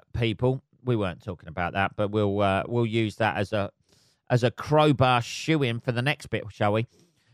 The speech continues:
Um, this was fucking great. Um,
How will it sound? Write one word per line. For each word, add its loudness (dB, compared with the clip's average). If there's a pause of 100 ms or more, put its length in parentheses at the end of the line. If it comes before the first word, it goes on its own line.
(120)
Um, 4 (1040)
this 0
was -2
fucking -2
great. -2 (380)
Um, 2